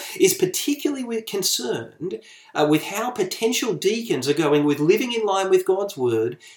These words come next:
in their homes. Right? Because the, the best indicator o-, of their future conduct in God's household is their past conduct in their own household.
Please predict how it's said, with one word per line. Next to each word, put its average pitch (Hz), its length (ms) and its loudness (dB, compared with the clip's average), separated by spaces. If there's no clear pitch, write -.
in 135 200 -6
their 151 200 0
homes. - 1400 -6
Right? - 240 0
Because 180 200 6
the, 185 120 8
the 156 220 4
best 220 340 6
indicator 220 640 -4
o-, - 240 2
of - 80 -4
their 135 120 6
future 220 460 -2
conduct 139 560 -4
in 123 340 -8
God's 240 500 -4
household - 880 -12
is - 200 -4
their 135 160 -4
past 330 560 -4
conduct - 640 -10
in 117 180 -8
their 120 240 -6
own 127 400 -8
household. - 520 -18